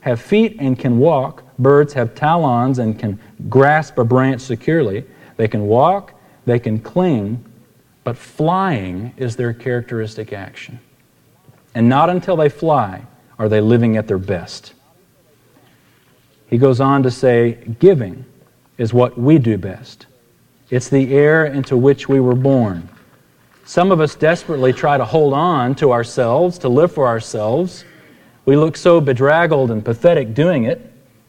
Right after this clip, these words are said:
hanging on to a dead branch for dear life, afraid to ri-, uh, to risk ourselves on the untried wings of giving. We don't think we can give generously because we've never tried. But the sooner we start, the better, for we're going to have to give up our lives finally.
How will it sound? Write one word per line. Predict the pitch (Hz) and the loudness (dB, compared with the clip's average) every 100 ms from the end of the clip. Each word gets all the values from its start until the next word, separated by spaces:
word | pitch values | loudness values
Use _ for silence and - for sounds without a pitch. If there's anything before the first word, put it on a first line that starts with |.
| _ _ - | _ _ -6
hanging | 151 170 160 | -2 0 0
on | 156 160 156 | 0 0 0
to | 143 | 0
a | 127 | 2
dead | 143 143 117 | 2 0 0
branch | 135 139 135 - - | -2 -2 -6 -10 -6
for | 123 | -4
dear | 117 135 | 2 2
life, | 123 135 120 131 - - _ - - | 2 2 0 -6 -14 -20 _ -20 -10
afraid | 143 160 185 196 | -4 2 4 4
to | 170 | 0
ri-, | 147 175 185 - - 147 | 0 0 0 -6 -16 -6
uh, | 135 120 123 | -6 -6 -10
to | - | 0
risk | 131 190 208 | 4 4 2
ourselves | 156 120 - 123 120 127 | -2 -4 -4 -2 -2 0
on | 127 | -2
the | 123 | -2
untried | 143 160 170 - 151 147 147 147 | -2 -2 -2 -2 -2 0 0 0
wings | 123 127 104 98 107 - | 0 -2 -2 -4 -8 -8
of | 110 95 | -12 -6
giving. | 110 92 85 - _ _ _ _ _ - | -4 -4 -8 -16 _ _ _ _ _ -2
We | 127 | 2
don't | 160 147 | 2 -2
think | 165 180 175 | -2 -2 0
we | 156 | -2
can | 147 127 | 0 2
give | 147 131 | 2 2
generously | 139 151 147 - 127 | -2 -2 -4 -2 0
because | 123 120 123 | 0 -2 -2
we've | 123 113 | -2 0
never | 123 113 113 | 0 -2 -4
tried. | - 120 101 92 104 - _ _ _ - | -4 -6 -4 -8 -12 -18 _ _ _ -10
But | 113 | -6
the | 113 | -6
sooner | - 151 147 | -2 -2 2
we | 131 127 | 2 0
start, | - - 135 113 - | -2 0 2 0 -4
the | 110 | -4
better, | 123 123 110 98 | 2 2 2 -2
for | 113 | -6
we're | 104 | -4
going | 104 120 117 | -2 -2 -2
to | 104 | -4
have | 117 113 | -6 -8
to | 98 | -4
give | 110 107 | -2 -2
up | 123 113 | -2 -2
our | 107 | -2
lives | 107 113 113 98 - | 0 0 -2 -6 -12
finally. | 107 135 131 101 | -8 -6 -6 -8